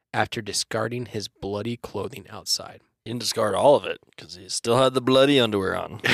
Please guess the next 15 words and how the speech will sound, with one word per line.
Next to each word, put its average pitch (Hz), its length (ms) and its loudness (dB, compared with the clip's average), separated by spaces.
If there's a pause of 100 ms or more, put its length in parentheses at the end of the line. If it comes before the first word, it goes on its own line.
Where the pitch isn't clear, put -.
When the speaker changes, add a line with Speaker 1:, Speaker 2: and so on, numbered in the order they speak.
(640)
Speaker 2:
Or 110 100 4
unless 123 220 4
that's 139 160 4
his 135 160 2
kink. 95 260 -2
He - 80 -10
Speaker 1:
That 135 180 6
Speaker 2:
shits 127 100 6
Speaker 1:
came 180 200 8
Speaker 2:
blood 117 240 6
when 101 200 -2
he 110 200 -2
Speaker 1:
from 156 120 6
Speaker 2:
kills. 175 260 8
Speaker 1:
Chipotle. 123 400 4